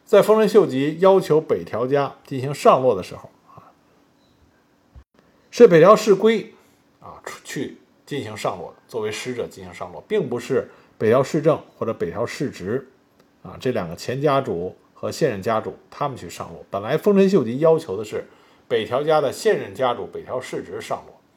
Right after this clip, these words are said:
那最终呢，派的是北条氏规作为使者去的。那北条氏规去上洛与丰臣秀吉会面交涉，还是达到了一定成效。那么北条氏规在北条氏直的支持下，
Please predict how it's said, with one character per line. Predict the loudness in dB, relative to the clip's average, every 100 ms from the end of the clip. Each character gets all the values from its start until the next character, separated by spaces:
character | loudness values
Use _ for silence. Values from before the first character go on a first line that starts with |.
| _ -20 _
那 | -16
最 | 2 2
终 | 4 -2
呢， | -2 -10 _ _ _
派 | 0 0
的 | 0
是 | -6 -12
北 | -12
条 | -12 -16
氏 | -12
规 | -10 -8 -8 -10 _
作 | -10 -10
为 |
使 | -10 -14
者 | -14 -14
去 | -18 -20
的。 | _ _ _ _ _ _ _ _ _ _ 4
那 | 8
北 | 10
条 | 8
氏 | 6 4
规 | 8 6 6 -2 -16
去 | -2 0
上 | 6 6
洛 | 8 4 4 -6
与 |
丰 | -12 -8
臣 | -8
秀 | -6 -4 -6
吉 | -6 -10 -10 _
会 | _ -6
面 | -6 -12
交 | -2 0 2
涉， | -2 -6 -6 _ _ _ _ _ _ _ _ -20 _ _ _ _ _ _
还 | 6 8
是 | 8
达 | 8 6
到 | 8 6
了 | 6
一 | -2
定 | -6 -10
成 | -16 -10
效。 | -4 -4 -6 _ _ _ _ _ _
那 | 0
么 | 2
北 | 4 4
条 | 4
氏 | 2 -2
规 | 0 0 0
在 | -4 -4
北 | -2 -4
条 | -2 -4
氏 | -4 -8
直 | -8
的 | -8 -8
支 | -10
持 | -12 -12
下， | -8